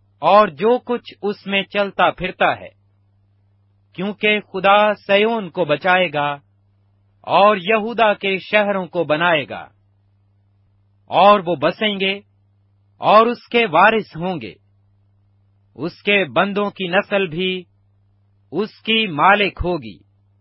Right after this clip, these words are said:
और उसके नाम से मोहब्बत रखने वाले उसमें बसेंगे।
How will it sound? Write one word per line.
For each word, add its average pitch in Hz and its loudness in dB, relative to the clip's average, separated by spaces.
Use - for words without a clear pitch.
और 185 4
उसके 214 -2
नाम 190 2
से 190 -4
मोहब्बत 175 -2
रखने 165 -4
वाले 160 0
उसमें 196 -4
बसेंगे। 147 -2